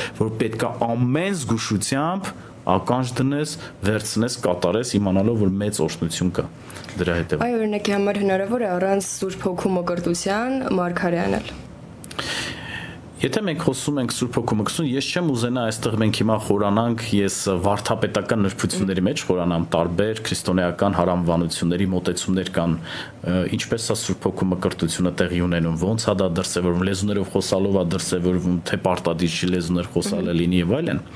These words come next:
Speaker 1: Եթե մենք հիմա չխո-, չմտնենք այսպես կոնֆեսիոնալ, քրիստոնեական, եկեղեցական նրբությունների վարդապետական հարցերի մեջ, ուղղակի գլոբալ մի սկզբունք վերցնենք։ Անշուշտ Սուրբ Հոգու մկրտությունը չափազանց կարևոր բան է։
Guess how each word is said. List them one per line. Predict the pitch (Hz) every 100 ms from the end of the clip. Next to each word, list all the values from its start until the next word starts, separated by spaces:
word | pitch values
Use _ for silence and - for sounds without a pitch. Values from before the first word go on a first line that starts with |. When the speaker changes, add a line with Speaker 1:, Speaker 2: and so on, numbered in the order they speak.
| - - - -
Speaker 1:
Եթե | - 123 127 156
մենք | 151 -
հիմա | 131 131
չխո-, | - - 120 117
չմտնենք | 117 - 107 110 143 175 180
այսպես | - 98 - 95 - - - - - -
կոնֆեսիոնալ, | - 98 - 101 - 98 98 95 87 - - -
քրիստոնեական, | - 95 - 95 95 90 92
եկեղեցական | 87 87 90 - 90 98 92
նրբությունների | 90 - - - 95 95 95
վարդապետական | 92 87 - 95 87 87 85 87 85
հարցերի | 82 82 - -
մեջ, | 76 - - - - - - -
ուղղակի | - 143 139 165
գլոբալ | 110 107 123 139
մի | 110
սկզբունք | 104 104 95 92 87
վերցնենք։ | 78 76 - 80 - - - - - - - - -
Անշուշտ | - 107 135 - 202 -
Սուրբ | 165 160
Հոգու | 139 131 127
մկրտությունը | 104 113 - 110 - 147 147
չափազանց | - 120 113 117 117 123 120
կարևոր | 95 101 95 101
բան | 82 73
է։ | 67